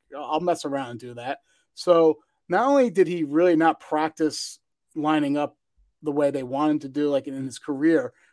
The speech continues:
but he was really effective. He was named the national squad's player of the game.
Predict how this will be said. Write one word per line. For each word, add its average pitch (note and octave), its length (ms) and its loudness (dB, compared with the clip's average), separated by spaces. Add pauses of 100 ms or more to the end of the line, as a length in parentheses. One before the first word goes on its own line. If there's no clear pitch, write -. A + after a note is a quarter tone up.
(100)
but C3+ 100 -6
he E3+ 100 -2
was C4+ 160 2
really E3+ 640 6
effective. D#3 760 -4
He D#3+ 120 0
was D#3+ 180 -2
named D#3+ 260 4
the D3 80 0
national D#3 400 0
squad's D#3 420 0
player D#3 300 2
of D#3 80 0
the E3+ 60 -2
game. D3 360 0